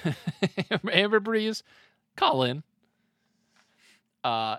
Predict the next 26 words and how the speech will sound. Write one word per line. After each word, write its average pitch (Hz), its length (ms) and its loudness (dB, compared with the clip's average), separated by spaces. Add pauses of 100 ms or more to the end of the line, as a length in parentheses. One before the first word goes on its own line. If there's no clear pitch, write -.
(100)
Izanagi 175 540 0
manages 127 420 -2
to 113 120 -6
escape 131 400 -4
and 117 100 -10
place 120 240 -8
a 117 60 -8
boulder 147 360 -4
at 143 100 -6
the 107 120 -12
entrance 139 360 -10
to - 100 -18
the 107 140 -12
underworld, 151 560 -2
creating 123 360 -8
a 113 40 -12
divide 135 460 -6
between 127 260 -12
the 113 80 -8
land 160 300 -6
of 214 100 -12
the 214 100 -4
living 113 340 -6
and 95 120 -14
the 101 60 -14
dead. 151 360 -2